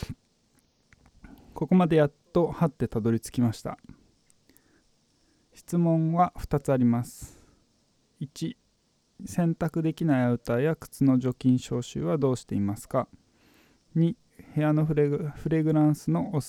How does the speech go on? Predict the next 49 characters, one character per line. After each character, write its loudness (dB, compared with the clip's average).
す 0
め 4
が 2
あ 0
っ -4
た -8
ら 0
教 -6
え -10
て -12
く -6
だ -4
さ -6
い。 -8
ベ -2
ン 2
ガ 2
ル -4
さ -6
ん 0
の -2
回 -2
で 0
ス -4
ー 0
ツ -4
を 4
家 -6
庭 0
用 0
洗 -2
濯 -4
機 -10
で 0
洗 2
濯 -10
す -10
る -2
話 -2
に 2
驚 2
き -6
お 6
の 6
の 6
い 4
た -4
の 2
で、 -2